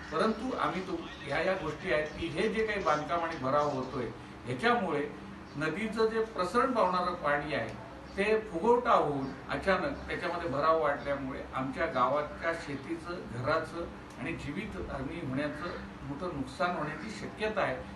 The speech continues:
त्यामुळे आपण या बाबतीत काहीतरी आवाज उठवावा. मग वस्तुस्थिती पाहण्याकरता आम्ही आमचे पदाधिकारी आणि काही लोक तिथे गेलो आणि वस्तुस्थिती बघितली की बाबा काय. आता त्याच भागातला मी, म्हणजे माझं गाव आमचं मूळचं कोंढाणाच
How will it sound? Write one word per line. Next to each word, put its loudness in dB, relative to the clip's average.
त्यामुळे 0
आपण 0
या 0
बाबतीत 2
काहीतरी -2
आवाज 4
उठवावा. -4
मग -2
वस्तुस्थिती 0
पाहण्याकरता 4
आम्ही 4
आमचे -2
पदाधिकारी -2
आणि -4
काही 0
लोक -2
तिथे -8
गेलो -2
आणि -4
वस्तुस्थिती -6
बघितली -4
की -4
बाबा 6
काय. 0
आता -2
त्याच 6
भागातला 6
मी, 2
म्हणजे -4
माझं -2
गाव 6
आमचं -4
मूळचं -6
कोंढाणाच 2